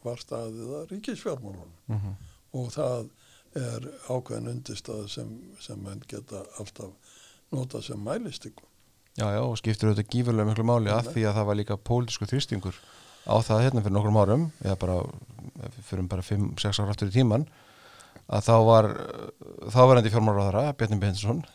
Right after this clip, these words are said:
Speaker 2: eh, gagnrýndur fyrir að, að, að borga niður skuldir allt of hratt og það var
Speaker 1: Einmitt.
Speaker 2: hægt að betur nýta peninginn í annað og,
Speaker 1: Einmitt.
Speaker 2: og svoleiðis, þannig að það er, það er
Speaker 1: Það
Speaker 2: ekki
Speaker 1: er
Speaker 2: eins og að sé
Speaker 1: þetta
Speaker 2: alltaf
Speaker 1: er ekki
Speaker 2: pólitísk
Speaker 1: sem
Speaker 2: samstaða um
Speaker 1: gerist
Speaker 2: að byggja upp eða borga niður skuldir og
Speaker 1: Þetta er ekki sem gerist af sjálfu sér.
Speaker 2: Einmitt. Og þetta er ekki staðan í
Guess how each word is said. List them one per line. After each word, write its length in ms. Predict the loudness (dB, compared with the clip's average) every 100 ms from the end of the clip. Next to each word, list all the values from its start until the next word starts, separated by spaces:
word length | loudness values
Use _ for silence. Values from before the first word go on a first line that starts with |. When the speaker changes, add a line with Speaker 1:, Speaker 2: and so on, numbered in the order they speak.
| -10 -4
Speaker 2:
eh, 320 | -4 -4 -8
gagnrýndur 380 | 2 2 4 2
fyrir 240 | 2 4 6
að, 240 | 6 4
að, 220 | 2 0 0
að 480 | 0 -2 -2 -6 -4
borga 260 | 2 2 2
niður 220 | 0 0
skuldir 320 | 0 0 2
allt 140 | -2 2
of 60 |
hratt 280 | 2 2 -2
og 60 | -4
það 100 | 0
var 80 | 0
Speaker 1:
Einmitt. 100 | 0
Speaker 2:
hægt 80 | -4
að 80 | -4
betur 160 | -2
nýta 180 | -2 -2
peninginn 360 | 2 2 0 0
í 20 |
annað 300 | 0 -2 -4
og, 100 | -4
Speaker 1:
Einmitt. 340 | -6 -6 -8 -12 -20 _ _ -8
Speaker 2:
og 100 | -2
svoleiðis, 240 | -2 -2
þannig 220 | -2 -2
að 40 | 0
það 200 | 0 0
er, 60 | -2
það 0 |
er 20 | -8 _
Speaker 1:
Það 160 | -2 2
Speaker 2:
ekki 80 |
Speaker 1:
er 60 | 2
Speaker 2:
eins 80 | 4
og 60 |
að 40 | 4
sé 80 | 6
Speaker 1:
þetta 60 |
Speaker 2:
alltaf 80 | 4
Speaker 1:
er 60 | 6
ekki 100 | 6
Speaker 2:
pólitísk 220 | 6 8
Speaker 1:
sem 160 | 8 8
Speaker 2:
samstaða 220 | 8 8
um 60 |
Speaker 1:
gerist 100 | 8
Speaker 2:
að 40 | 6
byggja 240 | 4 4
upp 140 | 0 0
eða 200 | 4 6
borga 200 | 6 4
niður 120 | 2 4
skuldir 360 | 2 2 2
og 220 | 2 0 -4 -8
Speaker 1:
Þetta 200 | -6 -4
er 60 | -6
ekki 160 | -6
sem 120 | -6 -4
gerist 340 | -6 -8 -10
af 80 | -8
sjálfu 280 | -8 -8 -10
sér. 220 | -14 -16 -8
Speaker 2:
Einmitt. 340 | -4 -2 -4 -14 -20 -20 _ _ _ _ _ _ _ -20 _ _ -10
Og 100 | -2
þetta 300 | 0 0 0
er 80 | 0
ekki 140 | 0
staðan 280 | 4 4
í 40 | 6